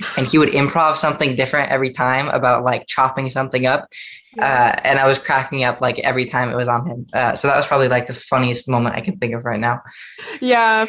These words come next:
Speaker 2: for sure. I mean, obviously, like, when your character seems really scared, it would be actually kind of funny to actually just see it, like, behind the scenes or something,
Speaker 1: Mm.
Speaker 2: somebody just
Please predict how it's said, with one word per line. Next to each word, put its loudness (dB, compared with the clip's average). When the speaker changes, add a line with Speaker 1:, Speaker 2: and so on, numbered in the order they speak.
Speaker 2:
for 0
sure. 2
I 2
mean, 4
obviously, 2
like, 2
when 2
your 2
character 2
seems -4
really 0
scared, 2
it 0
would 2
be 2
actually 2
kind -2
of 0
funny 0
to -2
actually 0
just -8
see 4
it, 2
like, -2
behind 2
the 4
scenes 0
or 2
something, 0
Speaker 1:
Mm. -2
Speaker 2:
somebody -2
just -6